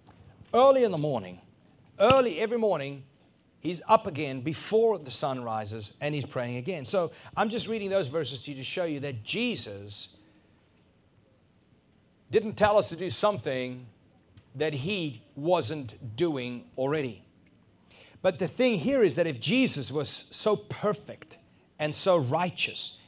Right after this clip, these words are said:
and so pure, yet drew near to God so often, how much more incessant ought we not to be in our prayer life?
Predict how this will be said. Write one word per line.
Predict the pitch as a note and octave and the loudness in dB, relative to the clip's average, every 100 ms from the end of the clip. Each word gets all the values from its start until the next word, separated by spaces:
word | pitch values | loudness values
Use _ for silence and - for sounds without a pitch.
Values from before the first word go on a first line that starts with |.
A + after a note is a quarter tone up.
| _ | _
and | D#3+ E3 | -4 -2
so | - E3+ D3+ | 0 0 0
pure, | - A#3+ G3 A2+ G#2+ - - - | -2 -2 0 -2 -8 -16 -20 -4
yet | C#3 F#3 - C3 | -2 -2 -4 -12
drew | G#2+ D3+ B3 | -4 -2 0
near | A#3+ A#3 | 2 2
to | G#3+ | 2
God | E3+ F3 F3 E3 - | 0 2 2 -2 -6
so | - - G#3 F3+ | -6 4 4 6
often, | E3+ F3 - G2 F#2+ _ _ _ _ _ _ _ _ _ | 4 0 -4 -6 -10 _ _ _ _ _ _ _ _ _
how | D3+ | -4
much | F3 - D#3 | -4 -8 -8
more | D#3+ E3+ B3+ F3 A2+ F#2+ - - - - | -2 8 8 8 6 -6 -12 -20 -20 -10
incessant | C#3+ C#3+ - F3+ - A#2+ G#2+ G#2 - _ _ _ _ _ - | -6 -2 0 -2 -2 -6 -10 -16 -20 _ _ _ _ _ -6
ought | C3+ C3+ | -4 -2
we | D3 | -4
not | D3+ C#3 | -4 -8
to | A#2 | -8
be | C3 B2+ | -8 -6
in | A#2+ | -6
our | B2 | -6
prayer | - B2+ A2 | -6 -8 -6
life? | F#2+ F2+ - | -10 -14 -20